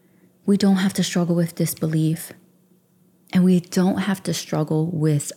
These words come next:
objections. However, we do have to be observant of the objections. So, I want you to write down your wants list.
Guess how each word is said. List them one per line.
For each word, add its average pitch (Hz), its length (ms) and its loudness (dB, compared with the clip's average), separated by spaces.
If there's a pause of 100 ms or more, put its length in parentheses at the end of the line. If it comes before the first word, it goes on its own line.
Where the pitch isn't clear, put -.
(100)
objections. 147 1080 -4 (420)
However, 165 840 -2 (600)
we 180 140 2
do 190 340 -2
have 170 380 -4
to - 220 -4
be 165 460 -2
observant 151 920 -2 (180)
of 156 240 0
the 151 180 -2
objections. 156 840 -6 (720)
So, 147 240 -2 (1200)
I 185 60 0
want 262 260 2
you 311 60 2
to 208 120 0
write 170 340 -2
down 156 380 2
your 151 460 0
wants 156 640 0
list. - 380 -4